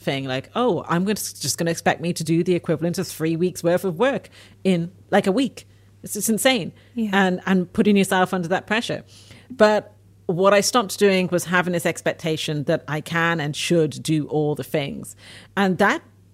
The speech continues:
Speaker 1: evolved over time, but the really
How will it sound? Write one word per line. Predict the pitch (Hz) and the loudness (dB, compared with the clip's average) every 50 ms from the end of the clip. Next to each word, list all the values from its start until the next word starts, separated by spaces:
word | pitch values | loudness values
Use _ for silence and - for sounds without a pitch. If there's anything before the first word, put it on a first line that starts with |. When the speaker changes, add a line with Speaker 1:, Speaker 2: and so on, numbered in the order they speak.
| - _ - | -6 _ 4
Speaker 1:
evolved | 220 185 131 127 190 180 180 185 202 202 208 185 - - | 4 4 4 6 6 8 10 10 10 8 6 4 2 2
over | 180 180 143 160 | 4 4 4 2
time, | - - - 175 165 165 180 202 220 220 208 170 - | -2 -4 -2 0 0 2 2 2 2 0 0 -2 -2
but | 175 - - | -4 -2 2
the | 170 185 | 2 2
really | 175 170 170 185 190 202 214 208 226 190 147 | 4 6 8 8 8 8 8 6 4 0 -2